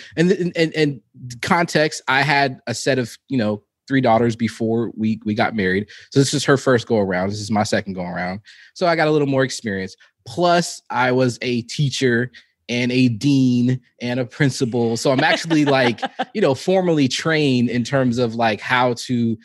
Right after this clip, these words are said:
Speaker 1: manage kids, right? In, in the best ways. And so, you know, I find myself, you know, giving her some tips and things like that. And I remember, <laughs> I remember talking to her when we first, when we first got pregnant, so excited.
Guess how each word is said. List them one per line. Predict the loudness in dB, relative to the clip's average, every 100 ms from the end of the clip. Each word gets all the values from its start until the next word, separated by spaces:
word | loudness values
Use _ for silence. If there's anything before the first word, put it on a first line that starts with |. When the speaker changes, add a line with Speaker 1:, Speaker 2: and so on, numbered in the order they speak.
| _ _
Speaker 1:
manage | -2 0 2 0 -4 -6
kids, | 0 0 0 -4
right? | -2 0
In, | -2 -4
in | -2
the | 0
best | 0 -2 -2
ways. | 0 0 -2 -10 -20 -16 -6
And | -4
so, | 0 2 2 0 0
you |
know, | 2 2
I | 2
find | 2 2
myself, | 0 0 0 0 0 -2
you | -4
know, | 0 0 -2 -6 _ 0
giving | 2 2
her | -2
some | -4
tips | -4 -4 -2 -2
and | -2 -2
things | -6 -4
like | -4
that. | 0 0 0
And | -2 -4 -8 -20 _ -2
I | 0
remember, | 2 2 2 0 -2 -6
<laughs> | -8 0
I | 0 0 -2 -2 -2 -4 -2
remember | 0 0 2 2 0 -4 -18 -20 -2
talking | -2 0 2
to |
her | 4
when | 4
we | 4
first, | 2 2 2 0 -6
when | -4
we | -2
first | -2 0
got | -2 0
pregnant, | -2 0 -4 -6 _
so | -10 -4
excited. | -4 0 0 0 -4